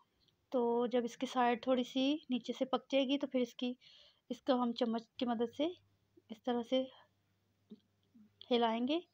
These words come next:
तो अभी इनको हम थोड़ा सा भूनेंगे अच्छे से इसके अंदर।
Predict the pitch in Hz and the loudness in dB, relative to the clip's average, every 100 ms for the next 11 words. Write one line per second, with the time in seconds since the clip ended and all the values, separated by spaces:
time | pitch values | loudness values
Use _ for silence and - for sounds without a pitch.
0 | _ - _ _ _ _ _ _ _ _ | _ -20 _ _ _ _ _ _ _ _
1 | _ _ _ _ _ _ _ _ _ _ | _ _ _ _ _ _ _ _ _ _
2 | _ - 202 220 262 262 262 240 277 285 | _ -6 -2 0 0 0 0 2 2 4
3 | 285 247 233 240 262 285 - 277 330 302 | 2 2 2 2 2 0 0 0 2 2
4 | - 269 240 294 | 0 0 2 2